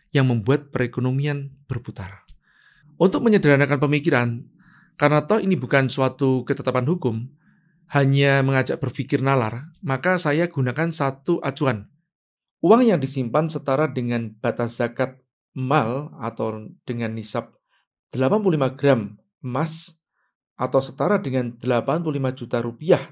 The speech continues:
dengan kurs emas satu juta untuk mempermudah perhitungan. Seorang muslim dikenakan zakat mal senilai dua setengah persen dari jumlah harta apabila ia menyimpan harta senilai delapan puluh lima gram emas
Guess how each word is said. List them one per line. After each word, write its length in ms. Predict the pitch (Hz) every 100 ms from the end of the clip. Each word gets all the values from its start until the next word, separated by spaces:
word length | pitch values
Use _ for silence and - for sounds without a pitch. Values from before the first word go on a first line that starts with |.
| _ _ _
dengan 240 | 123 120 104
kurs 360 | - 156 156 -
emas 280 | 127 120 123
satu 160 | 117
juta 480 | - 117 - 110 - -
untuk 280 | 117 156 160
mempermudah 880 | 131 113 110 110 107 151 156 - _
perhitungan. 600 | - 107 104 107 101 98 _ _ _ _ _ _ _ _ _ _ _ _ _
Seorang 320 | - 170 170
muslim 400 | 165 160 226 220
dikenakan 560 | 143 131 123 135 131 120
zakat 480 | 127 113 160 160
mal 480 | 151 139 151 196 214
senilai 640 | - 139 131 127 120 - -
dua 240 | 131 131
setengah 320 | - 135 120
persen 640 | 131 120 - 208 160 180 180
dari 480 | 131 120 117 110 104
jumlah 400 | - 123 107 - 117
harta 480 | 120 113 131 143 220 - _ _ _ _ _
apabila 800 | - 156 247 165 135 131 123 117 - _ _ _
ia 320 | - 139 165
menyimpan 560 | 185 160 143 135 131 117
harta 320 | 110 113 147
senilai 320 | 156 127 123
delapan 320 | 135 120 113 110
puluh 80 |
lima 160 | 117 110
gram 240 | - 123
emas 400 | - 170 151 -